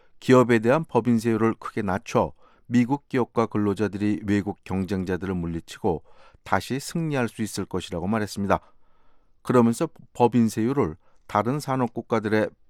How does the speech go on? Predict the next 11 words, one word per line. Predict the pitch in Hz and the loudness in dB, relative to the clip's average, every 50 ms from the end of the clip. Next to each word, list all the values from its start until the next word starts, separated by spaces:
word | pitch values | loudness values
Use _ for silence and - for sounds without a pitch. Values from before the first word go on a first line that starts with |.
| _ | _
평균치보다 | - - - 131 123 110 113 101 - - - - 98 98 90 95 95 95 - - | -16 -10 -8 -8 -4 -4 -4 -4 -4 -8 -10 -8 -6 -4 -2 0 -2 -2 -2 -4
낮출 | - 90 87 - - - - 95 | -2 -2 -2 -2 -2 -8 -8 -8
것이라고 | - - 92 85 - 82 82 82 92 104 | -6 -6 -6 -6 -6 -8 -8 -8 -4 -4
덧붙였습니다. | 120 104 - - - 107 - - 104 104 98 90 - - _ _ _ _ _ _ _ _ _ _ _ _ - _ _ _ _ | -6 -6 -8 -8 -8 -8 -8 -4 -4 0 2 2 0 0 _ _ _ _ _ _ _ _ _ _ _ _ -20 _ _ _ _
이에 | 110 120 127 | 4 6 6
앞서 | 123 - - 170 165 | 6 6 4 -4 -6
트럼프 | - - 180 160 151 - 131 | -4 -4 -4 -4 -4 -4 -2
대통령은 | 131 131 - - 127 123 120 120 117 120 117 120 - - | -2 -2 -2 -2 -2 0 2 2 2 2 2 0 -2 -2
워싱턴을 | 113 110 107 98 117 104 - 110 107 104 98 | -2 -2 0 0 -2 -4 -2 -2 -2 -2 0
떠나면서 | - 104 104 104 101 101 98 90 - 98 | -2 0 0 0 0 0 -2 -4 -6 -8
기자들에게 | - - 87 92 90 78 87 87 98 104 104 113 85 73 | -8 -8 -4 -4 -4 -4 -4 -6 -6 -4 -2 -4 -4 -4